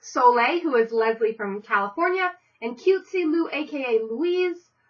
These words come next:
who is from Worcestershire in the U K, or Worcestershire, if I pronounce it how it's spelled, or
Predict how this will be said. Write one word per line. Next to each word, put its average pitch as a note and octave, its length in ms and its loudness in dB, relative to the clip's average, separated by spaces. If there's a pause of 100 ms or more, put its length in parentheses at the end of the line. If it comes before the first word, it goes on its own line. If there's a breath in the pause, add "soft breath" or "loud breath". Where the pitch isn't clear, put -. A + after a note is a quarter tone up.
(180)
who C4 160 -6
is C4 140 -4
from A#3 420 4 (260)
Worcestershire D4+ 720 0 (140)
in B3 380 -6
the A3+ 500 2
U G#3 160 -4
K, - 360 2 (400)
or A3+ 380 4 (200)
Worcestershire, B3+ 1300 4
if A3+ 160 -4
I G#3 140 2
pronounce A3 340 -2
it A3 80 -12
how G3+ 180 -2
it's G#3 140 -10
spelled, F#3+ 340 2
or B3+ 400 2